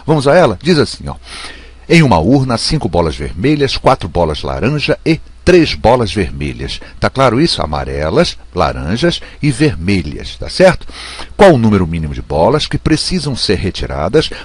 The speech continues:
para que se possa garantir, né, para que se tenha certeza que três delas têm cores diferentes? Quer dizer, eu te-, eu quero tirar uma quantidade de bolas e quero ter a certeza que fora da urna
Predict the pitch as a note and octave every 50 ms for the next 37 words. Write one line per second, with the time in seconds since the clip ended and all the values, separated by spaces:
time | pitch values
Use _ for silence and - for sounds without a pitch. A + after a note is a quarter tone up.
0 | - - - E3 D#3+ D#3+ - D3 - - - - - D3 C#3 - - A2 D#2 C2
1 | - C3+ E3 F#3+ F#3+ C#3+ - - F2+ D2+ C2+ C#2 C#2 C2+ - - G2 G2+ - -
2 | - - - - C3 B2 A#2+ - - F3 - - - F2+ D#2+ F2+ G2 D3 E3 -
3 | - - - - - D3+ C#3 - - F3 F#3 F3+ C#3+ - - F#2+ G2+ A#2 B2 B2
4 | - - - C3+ B2 B2 B2+ - - F2+ F2 F2 F2+ F#2+ F#2 F#2+ G2+ - - A#2
5 | G2+ - B1 A#1+ - - - G2+ F#2+ - D#2 D#2+ E2 - C3 - - G2 - -
6 | B2 - G#2 F#2 E2+ E2 D#2+ E2+ E2+ - - F2 F2+ A2 F#2+ E2 G#2+ D3 D#3 G#2+
7 | E2 - - - - - - - - C3+ - - E3 D3 - - F3 F3 - -
8 | C#3+ A#2 - F2 E2 D#2+ - D2 C#2 - - F2 D2+ - - - - - - -
9 | - - - - - - - - F#3 A3 A3 G3+ G3 F3+ C3 B2+ C#3 C3 B2+ C#3+
10 | C#3+ B2